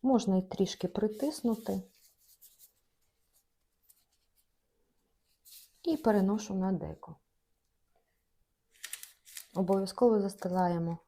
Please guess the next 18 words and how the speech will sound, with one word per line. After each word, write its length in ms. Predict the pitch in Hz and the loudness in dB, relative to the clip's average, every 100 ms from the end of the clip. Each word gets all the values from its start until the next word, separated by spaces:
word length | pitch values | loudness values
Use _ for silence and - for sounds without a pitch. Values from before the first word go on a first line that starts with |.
| _ | _
пергаментом, 760 | 202 190 240 285 277 - 247 233 - _ | -2 0 0 0 -2 -4 -6 -6 -10 _
пергаментним 580 | 214 208 202 190 185 185 | 2 4 4 2 0 -2
папером, 520 | 233 - 269 262 226 220 - - - - | 0 2 2 2 0 -6 -18 -20 -20 -18
так 180 | - - | -8 -6
як 200 | 190 - | -4 0
вони 200 | 196 202 | 6 8
можуть 400 | 202 185 180 - | 8 6 2 -2
пристати 520 | - - 180 180 190 | -2 0 0 0 0
до 160 | 185 220 | 4 4
дека 400 | 285 311 - 220 - _ _ _ - | 4 2 0 -4 -8 _ _ _ -6
і 100 | 139 | -4
підгоріти. 720 | - 185 190 170 151 - 160 - - _ _ _ _ - _ _ - - - - - - - - - - - | -2 -2 -2 -2 -4 -8 -18 -18 -20 _ _ _ _ -20 _ _ -20 -20 -20 -18 -14 -14 -14 -14 -14 -14 -2
І 140 | 330 | 0
так 340 | 339 277 269 | 4 2 4
і 80 | 233 | 4
з 80 | 202 | 4
усім 380 | 208 - 208 208 | 2 0 0 0
печивом. 580 | 208 180 180 - 170 | -2 -6 -6 -8 -10